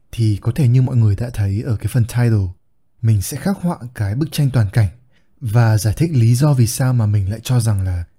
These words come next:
nhu cầu thấu hiểu bản thân là một bài toán tâm lý của các bạn trẻ ngày nay, đặc biệt nhất là với thế hệ Gen Z.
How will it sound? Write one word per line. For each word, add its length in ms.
nhu 160
cầu 300
thấu 140
hiểu 180
bản 180
thân 320
là 260
một 160
bài 220
toán 220
tâm 200
lý 260
của 140
các 140
bạn 180
trẻ 240
ngày 140
nay, 320
đặc 180
biệt 200
nhất 280
là 480
với 120
thế 120
hệ 140
Gen 260
Z. 280